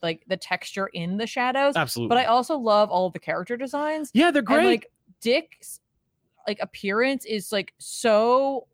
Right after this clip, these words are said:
Speaker 1: childlike and gleeful. So then to then have him have that line, I'm like,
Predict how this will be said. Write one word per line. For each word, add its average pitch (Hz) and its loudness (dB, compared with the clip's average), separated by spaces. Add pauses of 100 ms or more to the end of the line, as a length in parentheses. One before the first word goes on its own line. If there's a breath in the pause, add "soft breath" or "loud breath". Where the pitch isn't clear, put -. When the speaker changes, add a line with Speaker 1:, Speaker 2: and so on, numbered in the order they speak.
(140)
Speaker 1:
childlike 254 -4
and 214 -4
gleeful. 240 0
So 233 -4
then 220 -2
to 220 -6
then 214 0
have 214 -4
him 226 -8
have 185 -4
that 185 -2
line, 180 -6
I'm 196 -2
like, 185 0